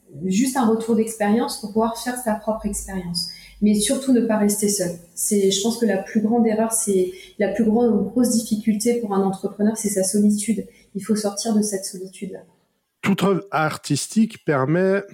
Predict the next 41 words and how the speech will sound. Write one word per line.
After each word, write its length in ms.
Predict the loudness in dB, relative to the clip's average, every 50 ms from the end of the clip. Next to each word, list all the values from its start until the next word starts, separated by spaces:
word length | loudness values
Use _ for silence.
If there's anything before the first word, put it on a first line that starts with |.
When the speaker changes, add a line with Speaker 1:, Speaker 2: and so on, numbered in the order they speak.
| -18 -16 -16 -18 -18 -14 -10 -8
Speaker 2:
de 220 | -4 -2 -2 -2
se 100 | -2 0
poser 260 | 0 0 2 2 2
des 140 | 2 0 0
questions, 480 | 0 0 -2 -2 -4 -6 -6 -6 -6 -6 _ _ _ _ -8
de 160 | -4 -2 -2
pouvoir 360 | 0 2 2 2 2 2 2
rebondir, 580 | 2 0 2 2 0 2 2 2 2 2 2 0
de 160 | 0 0 -2
pouvoir 420 | -2 -2 -4 -2 -2 0 -2 -2
se 120 | -2 -4 -2
sentir 520 | -2 -2 -2 -4 -4 -2 -2 -2 -2 -2
bien, 280 | -4 -4 -4 -4 -4 -6 -8 _ _ _ _ -8
de 200 | -2 0 2 2
pouvoir 380 | 0 0 -2 -2 -2 -2 -2 -2
se 120 | -2 -2
sentir 400 | -2 0 -2 -2 -2 -4 -4 -2
mal. 320 | -2 0 0 0 0 -2 -4 _ _ _ _ -20 _ _ _ _ -4
Est-ce 260 | -2 -2 -2 -2 0
qu'il 420 | 0 0 0 0 0 -2 -2 0 2
y 60 | 2
a 60 | 2
une 240 | 2 2 0 0 0
œuvre 300 | 0 0 0 -2 -4 -6 -6
artistique, 580 | -6 -6 -8 -8 -12 -12 -12 -8 -6 -4 0 0
donc 180 | 0 0 -2
ça 100 | -4 -8
peut 140 | -6 -6 -6
être 120 | -8 -8
un 100 | -10 -14 -14
livre, 400 | -10 -6 -2 -2 -2 -2 -4 -10
une 140 | -18 -20 -20 _ -18
peinture, 500 | -18 -16 -16 -8 -2 0 2 2 2 0 -4 -6 -10 -18 -20 _ _ _ -12
euh, 180 | -12 -12 -14 -18 -20 -20 -20 -10 -4
un 140 | -2 -2 0
film, 440 | 0 -2 -2 0 2 2 4 4 2
une 120 | 2 0
série, 380 | 0 0 0 2 2 4 4 4
une 300 | 4 4 2 2 0 -2
passion 680 | -2 -2 -2 -2 -2 0 0 2 2 2 2 0 0 -2 -2
que 220 | 0 0 2 2